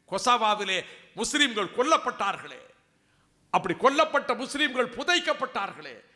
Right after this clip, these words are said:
அந்த உண்மையை கண்டறிவதற்கு Physicians of Human Research என்கின்ற ஒரு அமைப்பை, குழுவை அனுப்பி குழிகளிலே இருந்து, புதைகுழியிலே இருந்து தோண்டி எடுத்து அந்த உண்மையை வெளியே கொண்டு வந்தீர்கள். கொசாவாவிலே கொல்லப்பட்ட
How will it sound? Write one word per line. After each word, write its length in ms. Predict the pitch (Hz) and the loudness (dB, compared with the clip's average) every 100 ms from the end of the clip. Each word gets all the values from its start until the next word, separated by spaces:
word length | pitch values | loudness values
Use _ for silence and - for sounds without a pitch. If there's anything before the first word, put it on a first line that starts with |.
| _ | _
அந்த 220 | 185 190 | -8 -4
உண்மையை 460 | 196 311 311 285 233 | -4 0 4 4 4
கண்டறிவதற்கு 840 | 220 285 302 262 247 240 - 196 - - _ _ _ _ - | 0 0 0 2 0 -2 -4 -10 -10 -20 _ _ _ _ -2
Physicians 560 | - 330 339 339 320 294 | 0 2 2 0 -2 0
of 180 | 262 190 | -2 0
Human 380 | 294 294 269 | -2 0 -4
Research 480 | 214 226 254 254 - - _ _ - | -4 -2 0 0 -6 -20 _ _ 0
என்கின்ற 420 | 240 233 233 220 | 0 2 -2 -2
ஒரு 100 | 208 | -2
அமைப்பை, 680 | 170 202 302 311 - 240 - | -2 0 2 0 0 -4 -4
குழுவை 380 | 277 302 277 | -6 -2 -2
அனுப்பி 540 | 196 226 277 - 226 147 - _ _ _ 214 | 0 0 -2 -6 -10 -10 -16 _ _ _ -2
குழிகளிலே 560 | 320 330 339 302 285 | 2 4 4 4 4
இருந்து, 240 | 269 233 - | 2 -2 -8
புதைகுழியிலே 680 | - 269 349 311 311 277 | -4 2 2 2 0 2
இருந்து 360 | 262 240 220 220 | 0 -2 -12 -8
தோண்டி 400 | 240 320 359 330 | 0 0 2 2
எடுத்து 540 | 277 262 254 208 151 - | 0 -2 -4 -6 -6 -8
அந்த 200 | 196 214 | -4 -2
உண்மையை 420 | 226 330 320 269 | -2 0 2 2
வெளியே 380 | 220 320 359 330 | 2 2 2 2
கொண்டு 300 | 269 262 247 | -2 -6 -8
வந்தீர்கள். 500 | 208 190 143 123 - _ _ _ _ - - | -8 -10 -10 -18 -20 _ _ _ _ -20 -4
கொசாவாவிலே 680 | 247 247 302 285 285 277 247 254 | 0 2 4 4 2 0 -2 -2
கொல்லப்பட்ட 580 | 269 285 285 - 247 | -2 -4 -4 -4 -4